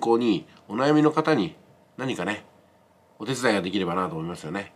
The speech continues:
で、私たちは特別な、あー、アンチエイジングの、なんかね、ヨガスキルとかね、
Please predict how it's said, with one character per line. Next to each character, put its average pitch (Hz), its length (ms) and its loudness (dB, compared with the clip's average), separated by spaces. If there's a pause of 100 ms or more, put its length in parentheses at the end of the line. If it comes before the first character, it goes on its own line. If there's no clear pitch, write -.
(420)
で、 113 100 2
私 220 220 4
た 220 100 4
ち 214 140 -6
は 190 280 4 (160)
特 123 200 -2
別 139 200 2
な、 147 220 6 (640)
あ 156 560 -8
ー、 - 40 0
ア 127 60 4
ン 123 60 0
チ 135 100 4
エ - 40 8
イ - 20 2
ジ 95 80 2
ン 82 80 -2
グ 87 80 -2
の、 113 240 2 (640)
な 110 80 -6
ん - 40 -10
か 92 100 -4
ね、 113 180 0 (220)
ヨ 110 160 0
ガ 123 100 4
ス - 140 -6
キ 120 80 -4
ル 90 100 -2
と - 80 -10
か 73 140 -10
ね、 101 100 -10